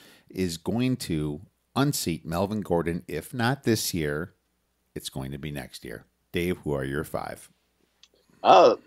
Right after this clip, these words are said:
Speaker 2: similar five, but in, in a little bit different order.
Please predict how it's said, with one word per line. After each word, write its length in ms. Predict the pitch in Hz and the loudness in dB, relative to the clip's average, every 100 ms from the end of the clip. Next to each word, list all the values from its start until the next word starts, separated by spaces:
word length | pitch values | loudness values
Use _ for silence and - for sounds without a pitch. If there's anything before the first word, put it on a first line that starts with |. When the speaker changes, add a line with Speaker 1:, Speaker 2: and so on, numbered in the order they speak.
| - _ _ - | -20 _ _ -4
Speaker 2:
similar 360 | - 208 202 | 2 6 8
five, 320 | - 120 131 | 10 12 12
but 80 | 120 | 12
in, 160 | 110 104 | 8 4
in 580 | 117 104 - - 117 117 | 0 0 0 0 2 6
a 40 | |
little 180 | 120 139 | 8 10
bit 160 | 107 | 10
different 280 | 113 120 104 | 8 6 10
order. 400 | 95 104 90 92 | 12 12 12 6